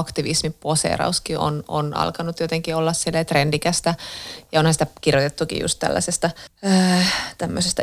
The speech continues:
inst-, insta <laughs> tavallaan näistä, mä en muista mikä se jutun nimi oli, mut siinä just käytiin läpi, kun nää pääsi tämmöstä va-, tämmönen insta-valistaminen alkoi olla trendikästä, niin, niin, niin tota, et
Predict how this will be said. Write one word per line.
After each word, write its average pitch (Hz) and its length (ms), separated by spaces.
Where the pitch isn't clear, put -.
inst-, - 380
insta 175 400
<laughs> - 200
tavallaan 156 480
näistä, - 340
mä 185 80
en 165 100
muista 165 220
mikä 160 160
se 170 100
jutun 156 320
nimi 151 260
oli, - 140
mut - 140
siinä - 220
just - 160
käytiin 160 300
läpi, 147 220
kun 160 200
nää - 160
pääsi 160 220
tämmöstä 165 280
va-, - 140
tämmönen 180 260
insta-valistaminen 170 1080
alkoi 151 300
olla 160 80
trendikästä, 156 760
niin, 160 360
niin, 156 220
niin 147 180
tota, 151 400
et 180 200